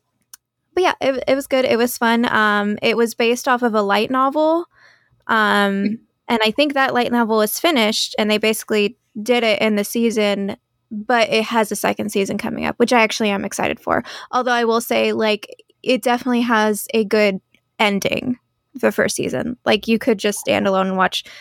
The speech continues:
Speaker 1: the first season. I mean, it's, it's an ending. It's not my favorite ending, but it is an ending.
Speaker 2: <laughs>
Speaker 1: Um,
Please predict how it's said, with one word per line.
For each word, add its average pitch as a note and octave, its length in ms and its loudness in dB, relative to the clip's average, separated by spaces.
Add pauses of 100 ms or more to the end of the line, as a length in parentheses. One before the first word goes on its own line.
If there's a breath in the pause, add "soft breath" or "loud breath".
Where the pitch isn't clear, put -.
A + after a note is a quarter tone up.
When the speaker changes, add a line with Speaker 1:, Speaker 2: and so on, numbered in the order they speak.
(180 loud breath)
Speaker 1:
the A3+ 100 2
first G#3 220 2
season. G3+ 540 -2
I A#3 60 2
mean, A3 120 4
it's, A#3 220 -6
it's B3+ 160 0
an A3 80 4
ending. G3+ 440 -2
It's A#3+ 180 0
not A#3+ 140 2
my A3 160 -2
favorite G3 360 -4
ending, G3+ 320 -4
but A#3+ 120 0
it C4 120 0
is C4 160 2
an A3+ 100 4
ending. A3 540 0
Speaker 2:
<laughs> - 480 -10
Speaker 1:
Um, A3 460 2